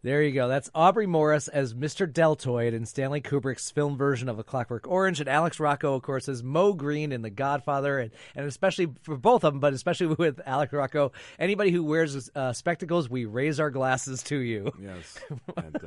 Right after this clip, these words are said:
Speaker 2: uh, <laughs> hopefully stay out of range.
Speaker 1: So going through, um, Aubrey Morris, and, and it was, that was, of course, the first thing we saw. And by the way, if you wanna f-, infuriate college girls,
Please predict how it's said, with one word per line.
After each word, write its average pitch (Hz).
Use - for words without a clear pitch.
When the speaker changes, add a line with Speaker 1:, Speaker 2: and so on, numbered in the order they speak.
Speaker 2:
uh, 370
<laughs> -
hopefully 78
stay 85
out 73
of 73
range. 76
Speaker 1:
So 196
going 254
through, 127
um, 123
Aubrey 156
Morris, 135
and, 156
and 170
it 165
was, 160
that 175
was, 190
of 180
course, -
the 156
first 202
thing 165
we 151
saw. 131
And 139
by 185
the 196
way, 170
if 131
you 139
wanna 143
f-, 170
infuriate 151
college 127
girls, 135